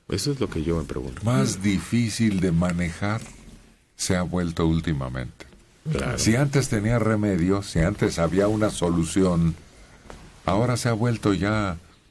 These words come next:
Speaker 2: intocable.
Speaker 1: ¿Y entonces vamos a seguir con eso siempre? Porque es un grupo criminal. Ya pasó de ser un grupo de lucha, de choque, de lo que quieran, a un grupo criminal.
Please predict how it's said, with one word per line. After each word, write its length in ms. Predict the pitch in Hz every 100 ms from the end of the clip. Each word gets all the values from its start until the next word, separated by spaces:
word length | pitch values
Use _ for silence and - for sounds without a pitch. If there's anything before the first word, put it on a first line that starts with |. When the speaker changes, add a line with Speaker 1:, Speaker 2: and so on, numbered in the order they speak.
| - -
Speaker 2:
intocable. 640 | 110 95 110 135 107 98 - - - - _ _ - - - - 110 131 151 143
Speaker 1:
¿Y 120 | 92
entonces 400 | 87 104 107 104
vamos 300 | 104 104 98
a 40 |
seguir 340 | 87 90 92 101
con 200 | 101 92
eso 160 | 92 92
siempre? 440 | - 92 101 185 -
Porque 260 | 101 -
es 120 | 135
un 80 | 196
grupo 280 | 175 165 190
criminal. 840 | - 104 80 80 135 208 180 151 - - - - - - -
Ya 140 | - 143
pasó 340 | 143 117 127
de 80 | 123
ser 200 | 113 117
un 600 | 117 110 101 92 87 85
grupo 380 | 95 104 104 98
de 180 | 85 76
lucha, 500 | 80 92 104 - 85
de 160 | 73
choque, 360 | 69 95 98 95
de 100 | 78
lo 120 | 73
que 140 | 73 71
quieran, 340 | 85 98 139 - - - -
a 100 | 87
un 120 | 95
grupo 340 | 101 104 110
criminal. 600 | - 85 76 71 120 143